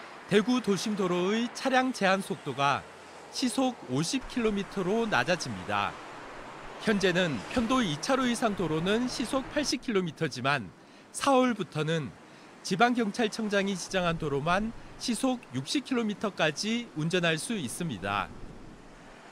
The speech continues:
오월부터는 어린이 보호구역 불법 주정차 과태료가 일반 도로의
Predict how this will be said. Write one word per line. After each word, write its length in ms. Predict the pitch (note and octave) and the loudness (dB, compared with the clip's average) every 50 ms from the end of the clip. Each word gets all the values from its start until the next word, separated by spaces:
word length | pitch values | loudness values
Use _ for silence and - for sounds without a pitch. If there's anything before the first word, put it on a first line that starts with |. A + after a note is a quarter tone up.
| - - - - - - | -20 -20 -20 -18 -8 0
오월부터는 880 | C#3+ C#3+ F#3 G#3+ A#3 A#3+ G#3 G#3+ F3+ - - G3 E3 F3+ F#3 E3+ C#3 G2 - - - - - - - - | 4 6 8 8 8 6 2 0 -4 -2 0 0 2 2 0 0 0 -4 -6 -10 -16 -18 -18 -18 -8 0
어린이 400 | G3 G3 G3 B3+ B3 B3+ C4 A#3 | 2 4 6 6 6 6 4 4
보호구역 800 | - A3 G3 G#3+ G#3+ F#3+ - G3+ F#3+ G3 G#3+ B3 A#3+ - - - | 4 4 2 4 2 0 0 0 4 4 4 4 2 -2 -8 -2
불법 540 | - G3+ A3 A3+ G#3+ B3 B3 C4 A#3 - | 2 4 4 4 6 4 4 4 2 -4
주정차 540 | - - F3 G3 G3+ G3+ G3 - A#3+ B3 A#3+ | -8 -6 0 2 2 2 2 2 4 4 4
과태료가 840 | - - - C3+ - - A3 G#3+ F#3 D3+ B2 - C#3+ C#3+ C#3+ B2+ F#2 - - - - - - - - - - - | 2 0 -6 -4 -2 0 0 2 2 2 0 2 2 2 2 2 0 -4 -10 -20 -20 -20 -20 -20 -18 -16 -6 0
일반 360 | A3 G#3+ A3 A3+ A3+ A3+ A3 | 2 4 8 8 8 6 6
도로의 680 | - G3+ E3+ E3+ E3+ E3+ E3+ F#3 G#3+ A3 A3 A#3+ A#3+ | 2 0 2 2 2 2 2 2 2 0 0 0 -2